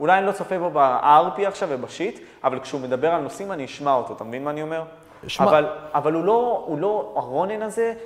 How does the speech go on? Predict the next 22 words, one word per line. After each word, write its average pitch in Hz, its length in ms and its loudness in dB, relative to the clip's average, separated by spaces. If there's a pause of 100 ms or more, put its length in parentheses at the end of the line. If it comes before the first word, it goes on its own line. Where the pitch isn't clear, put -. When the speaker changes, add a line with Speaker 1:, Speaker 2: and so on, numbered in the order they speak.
Speaker 1:
שמתח 156 540 -4
אנשים 147 320 -6
בפאקינג 127 500 -6
בזק. 113 420 -4 (240)
הוא 139 140 -2
לא 180 160 6
הרונן 160 480 0
הזה 123 320 -6 (280)
שעשה 131 800 -4
כל 202 140 -6
מיני 190 280 -6
שיטים 190 400 -8
מטורפים, 156 600 -2
אחי, 151 160 -10
עם 147 140 -6
פאקינג 151 460 -8
עבריינים. 120 580 -6 (160)
הוא 170 120 0
לא 208 100 4
אותו 214 280 -2
בן 175 140 -6
אדם, 175 240 -4